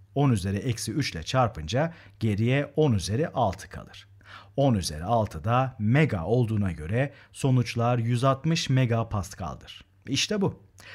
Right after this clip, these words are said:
Isıl gerilmenin neye eşit olduğunu bulduk. Isıl gerilmenin etkilerini görmek için gelin şu görsele bir göz atalım. Isıl gerilme yüzünden tren raylarının bu şekilde kıvrıldıklarını görüyorsunuz, değil mi?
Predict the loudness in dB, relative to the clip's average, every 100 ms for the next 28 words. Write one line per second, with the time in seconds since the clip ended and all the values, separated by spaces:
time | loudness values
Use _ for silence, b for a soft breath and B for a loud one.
0 | B B 0 2 2 4 4 6 6 6
1 | 6 4 4 4 4 2 0 0 0 2
2 | 4 4 2 0 -4 -10 -18 -20 _ B
3 | B B -4 -2 0 2 4 4 6 4
4 | 4 2 -2 0 0 0 -4 -2 0 2
5 | 2 0 -2 -2 -2 B _ 0 2 0
6 | -2 0 2 0 0 0 2 0 0 -2
7 | -6 -12 -18 -18 _ _ _ _ _ _
8 | _ _ -2 2 2 4 2 4 4 4
9 | 2 -2 -4 -2 -2 -4 B -2 2 4
10 | 4 2 2 2 2 2 0 0 0 0
11 | 2 2 2 0 0 0 2 2 4 2
12 | 4 2 0 -6 -8 -2 0 -2